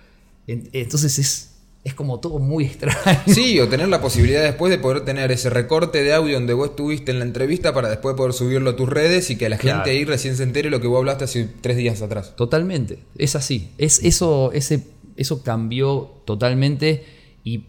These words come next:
Speaker 1: yo, bueno, estoy como medio en el medio, pero hay artistas que han estado treinta años de la otra forma y les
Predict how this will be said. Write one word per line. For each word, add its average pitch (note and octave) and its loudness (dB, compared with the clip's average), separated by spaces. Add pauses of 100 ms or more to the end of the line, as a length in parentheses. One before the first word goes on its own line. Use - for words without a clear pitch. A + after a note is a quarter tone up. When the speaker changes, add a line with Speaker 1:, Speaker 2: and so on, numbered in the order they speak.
(440)
Speaker 1:
yo, D3 0
bueno, C3 0
estoy C3 -2
como A#2+ 2
medio B2+ 4
en A#2+ 2
el A#2+ 0
medio, C3+ 2
pero A#2+ -2
hay D#3 0
artistas C#3+ -2
que - -4
han C#3+ 0
estado C#3+ -2
treinta D#3 0
años D3+ 0
de A2+ -2
la G#2+ 0
otra A2+ -2
forma G#2+ -4
y B2 -4
les - -2